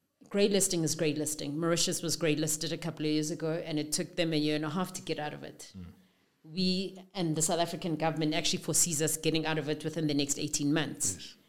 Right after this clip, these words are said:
Speaker 1: And I'm pro the eighteen months. It's realistic. But what South African investors need to understand one thing.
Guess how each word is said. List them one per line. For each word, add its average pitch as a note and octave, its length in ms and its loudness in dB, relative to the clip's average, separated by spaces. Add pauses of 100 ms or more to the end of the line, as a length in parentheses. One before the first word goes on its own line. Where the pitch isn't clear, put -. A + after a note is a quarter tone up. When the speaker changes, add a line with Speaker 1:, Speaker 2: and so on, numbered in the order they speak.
(320)
Speaker 1:
And D#3+ 500 2 (240)
I'm F#3 160 2
pro F#3 380 4
the D#3 440 -4
eighteen D#3 300 2
months. D3+ 300 0
It's - 220 -8
realistic. - 760 0 (720)
But G3 200 0
what D3+ 240 -4
South E3+ 200 0
African F#3+ 300 0
investors D#3+ 500 0
need D#3+ 160 2
to E3 80 -2
understand D3+ 480 0
one C#3+ 240 0
thing. C#3 320 -4